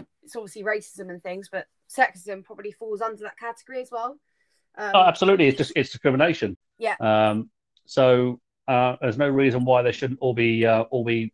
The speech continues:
Speaker 2: sort of encompassed under the same umbrella. Um, yeah, I don't see, I don't see why it shouldn't.
Speaker 1: Yeah. So yeah, I'm really hopeful. Like, I can't believe when, almost when it was first released, it was so overwhelming because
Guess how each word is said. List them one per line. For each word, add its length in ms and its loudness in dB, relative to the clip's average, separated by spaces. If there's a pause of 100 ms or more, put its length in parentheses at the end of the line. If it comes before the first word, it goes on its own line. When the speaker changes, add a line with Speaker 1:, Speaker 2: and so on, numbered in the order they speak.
Speaker 2:
sort 220 -6
of 60 -10 (400)
encompassed 580 -2
under 180 0
the 100 -4
same 260 2
umbrella. 200 0 (120)
Um, 640 -2 (140)
yeah, 300 4
I 60 4
don't 180 2
see, 200 0
I 60 4
don't 200 4
see 80 -2
why 240 2
it 100 0
shouldn't. 260 -4 (480)
Speaker 1:
Yeah. 240 -6 (640)
So 100 -14
yeah, 180 -6
I'm 120 -8
really 260 -14
hopeful. 400 -18
Like, 240 -12
I 40 -20
can't 260 -18
believe 340 -20 (920)
when, 280 -2
almost 240 2
when 100 -2
it 60 -4
was 100 -12
first 280 -2
released, 380 -10
it 80 -14
was 140 -16
so 200 -14
overwhelming 600 -12
because 500 -20